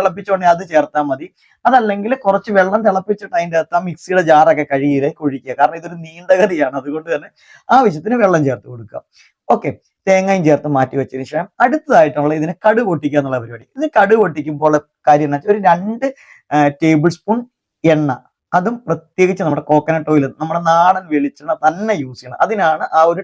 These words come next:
ടേസ്റ്റ് കിട്ടത്തുള്ളൂ. അപ്പൊ നാടൻ വെളിച്ചെണ്ണ എടുത്തിട്ട് നമ്മള്, ആ, ചുമന്നുള്ളി നമ്മൾ കടുക് പൊട്ടിക്കാൻ ഇടുമല്ലോ. സാധാരണ നമ്മൾ ഒരു രണ്ട് ചുമന്നുള്ളിയൊക്കെയാണ്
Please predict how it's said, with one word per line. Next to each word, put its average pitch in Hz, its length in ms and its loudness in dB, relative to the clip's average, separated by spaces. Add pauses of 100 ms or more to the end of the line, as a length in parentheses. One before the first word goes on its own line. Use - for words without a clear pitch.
(100)
ടേസ്റ്റ് 226 340 -4
കിട്ടത്തുള്ളൂ. 127 400 -6 (400)
അപ്പൊ 254 140 2
നാടൻ 233 460 2
വെളിച്ചെണ്ണ 160 500 -4
എടുത്തിട്ട് 127 400 -12
നമ്മള്, 135 280 0 (440)
ആ, 151 60 2 (180)
ചുമന്നുള്ളി 208 500 2
നമ്മൾ 175 220 -2
കടുക് 175 220 0
പൊട്ടിക്കാൻ 156 280 -4
ഇടുമല്ലോ. 135 280 -8 (280)
സാധാരണ 247 460 4
നമ്മൾ 240 220 2
ഒരു 214 80 -4
രണ്ട് 214 500 0
ചുമന്നുള്ളിയൊക്കെയാണ് 165 720 -2